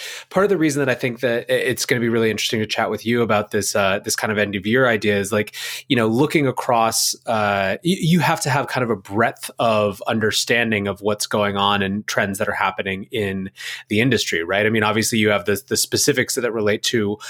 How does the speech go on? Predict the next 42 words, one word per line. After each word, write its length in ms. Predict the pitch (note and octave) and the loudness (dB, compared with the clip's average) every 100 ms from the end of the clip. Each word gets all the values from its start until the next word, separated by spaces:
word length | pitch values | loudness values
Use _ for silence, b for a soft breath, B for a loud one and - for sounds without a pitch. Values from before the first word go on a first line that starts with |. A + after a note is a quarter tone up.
| B B | B B
what 200 | G#2 B2+ | 0 0
types 320 | - A2+ - | 0 -2 0
of 220 | A2+ G2 | 0 0
skills 380 | - - A2+ G#2 | -2 0 2 0
people 260 | - A2+ G#2 | -2 -2 -2
need 380 | A2 A2+ A2 G#2 | 2 2 2 2
and 120 | G2+ | 2
which 200 | A2+ - | 0 -2
companies 420 | A#2+ G#2+ A2 G2+ | -4 -4 -4 -4
are 80 | G2+ | -4
hiring, 540 | - A2+ A2 G#2+ G2+ | 0 2 2 2 0
which 180 | G2+ - | -4 -2
maybe 160 | G#2+ G2+ | -4 -2
suggest 400 | - G2+ G#2 - | -4 -4 -4 -4
for 80 | |
what 160 | G2 G2+ | -6 -4
sectors. 340 | B2 - G#2 - | -4 -4 -6 -2
But 120 | C3 | 0
I, 180 | B2 B2 | 2 0
I 40 | |
just 220 | B2 D3 | 0 0
in 140 | A2+ F#2 | -2 0
general, 320 | A2+ B2 G#2+ | 0 0 0
you 100 | G2 | -2
kinda 300 | - C#3+ C#3 | -2 -2 0
have 200 | G#2 G2 | -2 -2
to 220 | A2 G2 G2 B B B | 0 0 -2 B B B
keep 180 | - B2+ | -2 0
a 60 | |
pretty 340 | A2 - C3+ A#2+ | -2 0 2 2
big 300 | G#2+ G#2 G2 | 2 0 0
bird's 280 | G#2 G2+ G2+ | 0 0 0
eye 160 | F2+ | 0
view 300 | E2 G2 G#2 | 0 0 0
of, 180 | F2 E2+ | 0 -4
of 160 | - G2 | -8 -6
things, 300 | F#2+ E2+ G2+ | -6 -6 -10
it, 100 | F#2+ | -12
it 160 | A2 - | -10 -8
seems 260 | G2 E2+ | -6 -8
to 100 | - | -10
me. 220 | F2 F2+ | -10 -12